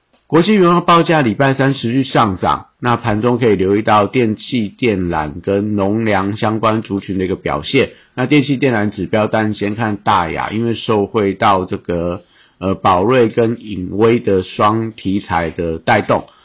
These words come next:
那农粮股的部分，则可以留意到类似全宇生技啊、东碱、兴农这些，因为昨天美股当中的，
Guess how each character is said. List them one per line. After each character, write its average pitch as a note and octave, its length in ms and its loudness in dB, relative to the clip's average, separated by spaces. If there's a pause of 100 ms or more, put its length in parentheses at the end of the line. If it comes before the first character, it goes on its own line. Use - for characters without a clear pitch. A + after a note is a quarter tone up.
(220)
那 C3 260 2
农 B2+ 200 2
粮 B2+ 200 0
股 G2 160 -2
的 F#2+ 60 -2
部 A2+ 100 -8
分， A2+ 240 -2
则 G#2 160 0
可 G#2 160 -2
以 F#2+ 60 2
留 F#2+ 240 0
意 - 20 -2
到 G2+ 200 0
类 G#2 120 0
似 G#2 140 -10
全 G2+ 180 -4
宇 F#2+ 140 -4
生 F#2+ 320 -4
技 G2+ 340 -2
啊、 F2 400 -2
东 G#2 360 -2
碱、 E2+ 380 -6
兴 A#2 440 -4
农 F2+ 240 -4
这 A#2+ 120 -4
些， A2 360 -4 (100)
因 A#2 160 -4
为 A#2 160 0
昨 G#2 160 -4
天 B2 140 -2
美 A#2 200 0
股 G#2 180 -10
当 A2+ 280 -2
中 A2+ 320 -4
的， F#2+ 300 -2